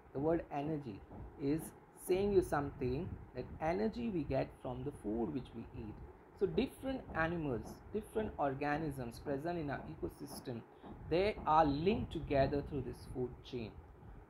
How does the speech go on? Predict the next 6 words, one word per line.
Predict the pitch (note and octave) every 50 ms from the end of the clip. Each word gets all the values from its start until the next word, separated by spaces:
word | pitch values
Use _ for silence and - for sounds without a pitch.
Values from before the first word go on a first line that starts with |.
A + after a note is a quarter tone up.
| - -
So | F3+
food | - - C4+ D4 E4 D#4+ -
chain | - F#3 F3 D#3+ E3 F3+ G3+ - - - -
shows | - - - A#3+ A#3 G3 D3 D3+ F#3+ - - - - -
what | C#3 D#3+ F#3 A3 - - - - - - -
eats | G#3 B3 C#4 C#4+ C#4 - -